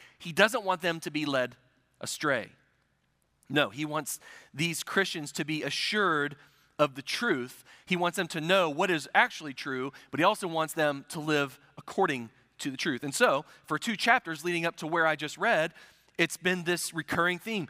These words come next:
Let the gospel message, let the real truth about the real Christ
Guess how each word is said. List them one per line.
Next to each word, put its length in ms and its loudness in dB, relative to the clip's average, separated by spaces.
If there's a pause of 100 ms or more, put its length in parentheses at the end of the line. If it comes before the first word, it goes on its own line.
(240)
Let 420 4
the 120 -2
gospel 640 2
message, 580 -4 (720)
let 220 4
the 100 2
real 360 2
truth 520 0 (240)
about 280 2
the 100 -4
real 360 0
Christ 560 0